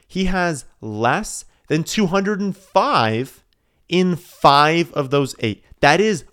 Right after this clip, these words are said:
absurd. Again, less than two hundred and five in five of eight games on the road.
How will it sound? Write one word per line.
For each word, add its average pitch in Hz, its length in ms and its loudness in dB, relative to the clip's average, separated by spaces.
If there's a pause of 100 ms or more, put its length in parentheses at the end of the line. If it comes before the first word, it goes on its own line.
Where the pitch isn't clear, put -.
absurd. 117 840 -4 (420)
Again, 131 420 -4 (220)
less 127 540 -4 (100)
than 151 180 -4
two 190 340 -2
hundred 165 400 0
and 160 140 -6
five 104 600 -4 (280)
in 131 260 0
five 143 840 0 (220)
of 123 240 0 (120)
eight 135 360 -4
games 117 360 -4
on 107 160 -4
the 104 100 -4
road. 113 440 -2